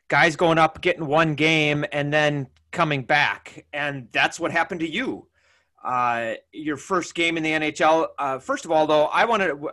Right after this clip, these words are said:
I always like to ask the guys, talk us, talk us through how you found out you were going up, who your first game was with, and all of,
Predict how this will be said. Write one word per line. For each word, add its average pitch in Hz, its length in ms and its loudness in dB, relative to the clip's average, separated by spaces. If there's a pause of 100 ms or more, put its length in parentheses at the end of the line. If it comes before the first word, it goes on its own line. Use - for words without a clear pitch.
(140)
I 147 120 -2
always 196 200 0
like 175 140 -4
to 160 80 -2
ask 156 180 0
the 165 60 -16
guys, 143 380 0 (760)
talk 240 260 0
us, 214 120 -2
talk 226 280 -2
us - 80 -8
through 180 320 0
how 190 220 2
you 196 120 0
found 180 300 0
out 202 140 4
you 202 80 -2
were 196 60 0
going 196 280 0
up, 185 260 -2
who 208 160 -10
your 180 140 -2
first 190 280 -6
game 202 240 -4
was 196 180 -6
with, 196 260 -4
and 160 100 -6
all 175 380 0
of, 160 260 -4